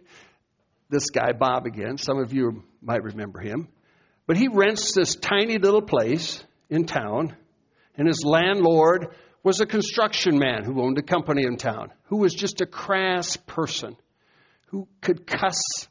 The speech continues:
better than anybody. You know, people say he could cuss the paint off the wall. He probably could have. He was not friendly. He was not nice. And this was Bob's landlord.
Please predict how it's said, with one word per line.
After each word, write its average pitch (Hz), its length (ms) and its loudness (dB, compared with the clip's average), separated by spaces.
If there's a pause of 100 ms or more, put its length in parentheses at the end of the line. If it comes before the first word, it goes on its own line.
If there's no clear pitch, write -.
(540)
better 151 340 2
than 156 180 2
anybody. 139 500 -2 (180)
You 120 100 -6
know, 117 80 -6
people 160 220 2
say 147 100 4
he 127 80 2
could 135 160 -4
cuss 254 200 2
the 214 100 0
paint 220 260 0
off 175 180 2
the 156 60 -6
wall. 131 200 2
He 123 120 0
probably 180 380 -4
could - 200 -4
have. - 160 -18 (1120)
He 220 100 2
was 190 180 4
not 226 280 2
friendly. 151 560 0
He 196 140 -8
was 170 220 0
not 160 280 0
nice. 147 640 -4 (380)
And 131 120 0
this 135 180 -2
was 143 140 0
Bob's 139 400 0
landlord. 143 680 -2